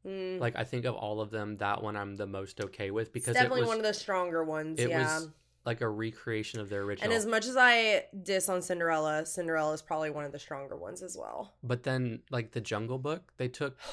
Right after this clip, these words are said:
Speaker 2: they made
Speaker 1: <sighs>
Speaker 2: beautiful animals with C G I,
Speaker 1: The
Speaker 2: but they
Speaker 1: Jungle Book.
Speaker 2: took everything that was good about the Jungle Book out. Like,
Speaker 1: Yeah, the
Speaker 2: there was
Speaker 1: Jungle
Speaker 2: no
Speaker 1: Book was
Speaker 2: music, there was
Speaker 1: so
Speaker 2: no,
Speaker 1: bad.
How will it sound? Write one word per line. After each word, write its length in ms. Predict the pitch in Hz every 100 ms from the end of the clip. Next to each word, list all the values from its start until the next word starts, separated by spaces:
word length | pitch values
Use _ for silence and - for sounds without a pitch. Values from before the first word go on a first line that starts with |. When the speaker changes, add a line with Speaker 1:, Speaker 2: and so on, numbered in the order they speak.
| -
Speaker 2:
they 100 | 135
made 300 | 151 156 -
Speaker 1:
<sighs> 0 |
Speaker 2:
beautiful 420 | 131 139 127 117
animals 460 | 104 147 143 110 -
with 100 | 113
C 200 | - 123
G 180 | 110 104
I, 160 | 117
Speaker 1:
The 60 | 143
Speaker 2:
but 120 | 120
they 80 | 117
Speaker 1:
Jungle 180 | 117 139
Book. 60 |
Speaker 2:
took 80 | -
everything 360 | 123 127 123 127
that 120 | 117
was 140 | 120 110
good 180 | - 123
about 220 | 123 120
the 80 | -
Jungle 300 | 123 135 117
Book 240 | 104 -
out. 200 | - 98 -
Like, 120 | 110
Speaker 1:
Yeah, 160 | 80 82
the 40 |
Speaker 2:
there 140 | -
was 120 | 127 180
Speaker 1:
Jungle 160 | 160
Speaker 2:
no 60 | 156
Speaker 1:
Book 100 | 160
was 120 | 165
Speaker 2:
music, 220 | 120 107 -
there 140 | 123
was 120 | 123
Speaker 1:
so 80 | 165
Speaker 2:
no, 320 | 131 131 131 123
Speaker 1:
bad. 840 | 147 139 139 143 147 151 170